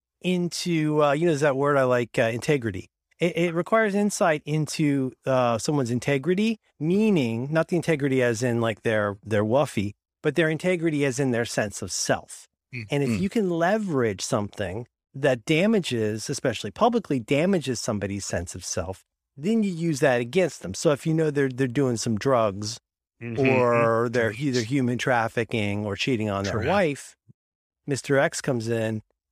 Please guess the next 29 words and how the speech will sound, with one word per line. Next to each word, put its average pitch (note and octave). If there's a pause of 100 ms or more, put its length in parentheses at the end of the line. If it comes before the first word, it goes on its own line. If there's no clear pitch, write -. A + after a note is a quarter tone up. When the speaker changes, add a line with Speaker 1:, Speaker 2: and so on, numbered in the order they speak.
(300)
Speaker 1:
says, A2+
"Nostravia, B2+
give B2+
me B2
the, A2+
give A#2
me A2+
the G#2
files." F#2 (400)
Speaker 2:
That's G#2
right. A#2+
Yeah, A2
that's A#2
how A#2+
they A#2
Speaker 1:
Mm-hmm. A2+
Speaker 2:
get D#3+
you. E2+
That's A2
how G#2+
Speaker 1:
That's A2+
Speaker 2:
they D3+
Speaker 1:
how C3+
Speaker 2:
get B2
Speaker 1:
they B2
Speaker 2:
you. A2
Speaker 1:
get G#2
you. G2+ (180)
<laughs> -